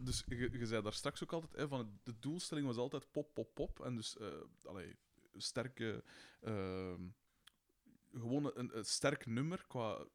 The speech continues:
qua ambacht, qua echt een goed ge-, afgewerkt nummer. Eh, maar je zegt dan van hier juist, hè, die single heeft niet zo heel veel gedaan. Allee, of toch niet, is geen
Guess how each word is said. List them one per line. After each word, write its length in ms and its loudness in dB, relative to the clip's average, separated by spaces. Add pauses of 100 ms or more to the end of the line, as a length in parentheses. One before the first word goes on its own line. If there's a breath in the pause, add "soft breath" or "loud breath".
(120)
qua 180 -6
ambacht, 520 -2
qua 180 -4
echt 180 -2
een 80 0
goed 260 -2
ge-, 300 -2
afgewerkt 540 -4
nummer. 320 -4 (540 loud breath)
Eh, 240 2
maar 140 0
je 80 2
zegt 220 -4
dan 200 2
van 120 0
hier 140 2
juist, 200 0
hè, 100 -2
die 160 -2
single 280 -4
heeft 180 -2
niet 100 -6
zo 100 -6
heel 140 -2
veel 140 -4
gedaan. 260 -4
Allee, 220 0
of 120 -12
toch 180 -2
niet, 160 0
is 140 -4
geen 260 -4